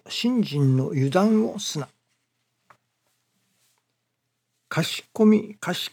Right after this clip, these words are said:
こみも申すと言い、おかげいただきました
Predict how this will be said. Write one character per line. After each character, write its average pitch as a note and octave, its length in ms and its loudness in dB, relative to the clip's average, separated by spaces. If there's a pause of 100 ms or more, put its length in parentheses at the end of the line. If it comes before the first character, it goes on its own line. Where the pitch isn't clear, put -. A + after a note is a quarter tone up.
こ G#3+ 160 0
み A3 200 2
も G#3 260 4
申 G3 320 2
す - 240 -12 (300)
と D#2+ 140 -2
言 E3+ 120 -2
い、 F3 160 -6 (480)
お C3+ 80 -4
か G#3 200 2
げ A3 260 2
い F3 100 -6
た F#3+ 140 0
だ G#3+ 160 0
き G#3+ 160 -6
ま G#3 160 4
し - 180 -12
た - 140 -10